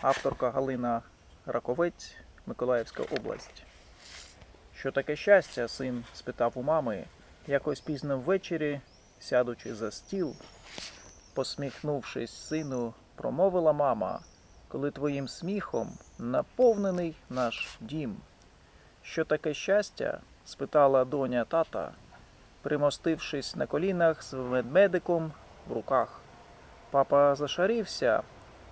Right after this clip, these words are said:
кудрі їй поправив. «Це, моя рідненька,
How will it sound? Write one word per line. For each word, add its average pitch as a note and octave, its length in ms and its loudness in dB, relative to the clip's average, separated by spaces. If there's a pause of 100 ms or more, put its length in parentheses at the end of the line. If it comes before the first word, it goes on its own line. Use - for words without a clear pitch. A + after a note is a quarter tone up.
(140)
кудрі F#3+ 400 2
їй D3+ 260 2
поправив. C#3 800 6 (340)
«Це, E3 360 6
моя D3+ 360 8
рідненька, C#3 800 2